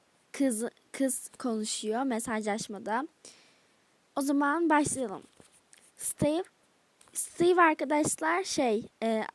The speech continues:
erkek arkadaşlar. Julia ise kız arkadaşlar. Hadi o zaman, yani kadın yani. O zaman geçelim.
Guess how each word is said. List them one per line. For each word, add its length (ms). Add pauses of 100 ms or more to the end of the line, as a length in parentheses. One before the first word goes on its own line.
(320)
erkek 420
arkadaşlar. 600
Julia 400
ise 480 (460)
kız 200
arkadaşlar. 800
Hadi 180
o 100
zaman, 300
yani 220
kadın 400
yani. 460 (580)
O 60
zaman 340
geçelim. 460